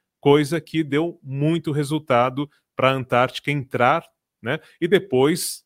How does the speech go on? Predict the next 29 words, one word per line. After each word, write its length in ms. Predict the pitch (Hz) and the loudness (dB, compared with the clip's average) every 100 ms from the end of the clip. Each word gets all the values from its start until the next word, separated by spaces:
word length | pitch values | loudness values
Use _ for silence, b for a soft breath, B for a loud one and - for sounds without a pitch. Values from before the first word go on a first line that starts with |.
| _ | _
os 140 | 113 | -8
concorrentes 580 | - 139 139 120 131 - | -4 -2 0 -2 -4 -8
do 80 | 127 | -6
McDonald's 720 | 123 120 127 127 147 160 - b b - | -6 -4 -2 -2 -2 -6 -10 b b -2
vieram 380 | 131 139 147 | 4 4 4
justamente 480 | 131 160 156 143 139 | -2 -4 -4 -6 -6
com 60 | 143 | -8
essa 140 | 131 | -8
estratégia 600 | 151 170 175 156 151 147 | -8 -6 -4 0 0 -2
de 120 | 117 | -6
ter 200 | - 139 | -2 -2
Pepsi 640 | 131 131 147 - - 170 - - | 0 0 0 -2 -6 -6 -6 -2
e 100 | 180 | 0
Guaraná 380 | 165 143 123 120 | 2 2 0 -2
Antártica, 580 | 135 127 131 - 139 - | 0 2 2 0 -10 -10
da 120 | 117 | -6
mesma 280 | 107 104 104 | -4 -4 -6
distribuidora, 720 | 98 - 131 127 131 123 139 - b b b | -12 -10 -6 -4 0 0 0 -4 b b b
nas 140 | 131 | -4
suas 200 | - 131 | 0 0
lanchonetes. 500 | 120 127 - 110 101 | 2 0 0 -2 -2
Então, 200 | 123 156 | 0 4
a 60 | 170 | 4
força 540 | - 175 214 190 - | 4 6 6 6 -4
que 140 | 120 139 | -4 -2
uma 160 | 135 | -2
música 380 | 127 143 143 - | -2 -2 -2 -4
pode 280 | - 127 - | 0 0 0
ter 240 | - 175 | 2 2